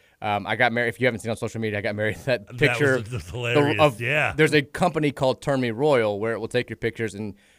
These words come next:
Speaker 1: will, like, make it look like a, in one of those classic, like, royal family pictures, or, like, you know, and you, there's, like, a Viking image you can put yourself onto, and there's one that has, like, a full four families and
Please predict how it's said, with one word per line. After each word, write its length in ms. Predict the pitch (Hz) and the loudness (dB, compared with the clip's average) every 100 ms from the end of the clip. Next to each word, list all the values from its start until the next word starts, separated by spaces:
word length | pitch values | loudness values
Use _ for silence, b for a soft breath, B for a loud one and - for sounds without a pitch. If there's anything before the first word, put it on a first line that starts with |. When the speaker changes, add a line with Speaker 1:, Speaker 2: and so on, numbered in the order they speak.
| b | b
Speaker 1:
will, 220 | 113 107 | -2 0
like, 200 | 104 98 | 0 -2
make 340 | 113 123 127 | -2 0 2
it 140 | 135 - | 0 -4
look 180 | 123 - | -8 -4
like 180 | 113 117 | -4 -2
a, 480 | 110 104 120 98 98 | -2 -4 -6 -12 -12
in 180 | 143 127 - _ _ | -14 -14 -18 _ _
one 160 | 135 143 | -6 -4
of 60 | |
those 80 | 123 | -6
classic, 500 | - 135 120 131 117 | -2 2 2 2 -2
like, 240 | 113 104 - | -4 -4 -8
royal 340 | 117 127 131 113 | -2 2 2 2
family 600 | - 127 120 117 110 113 _ _ | 0 0 2 0 -2 -6 _ _
pictures, 420 | 139 - 131 127 | -4 -2 -2 -2
or, 80 | 107 | -2
like, 180 | 101 98 | -4 -6
you 60 | |
know, 140 | 90 92 | -12 -12
and 100 | 85 | -14
you, 180 | 92 123 | -16 -12
there's, 160 | 117 104 | -10 -10
like, 100 | 98 | -12
a 60 | |
Viking 400 | 92 117 131 127 120 | -4 -2 0 -2 -2
image 220 | 120 110 | -2 -4
you 60 | |
can 160 | 110 110 | -8 -8
put 120 | 120 | -8
yourself 360 | 107 - 113 101 | -10 -6 -6 -4
onto, 400 | 104 107 110 107 b b b | -6 -4 -4 -6 b b b
and 80 | 113 | -8
there's 100 | 113 | -4
one 140 | 113 | -2
that 100 | 117 | -2
has, 140 | 104 104 | -4 -6
like, 100 | - | -10
a 40 | |
full 300 | 95 120 113 | -10 -2 -2
four 280 | - 117 107 | -2 -4 -4
families 680 | - 131 123 113 95 95 - b b b b | -2 0 0 0 -4 -6 -8 b b b b
and 440 | 120 110 104 107 | -2 0 0 -2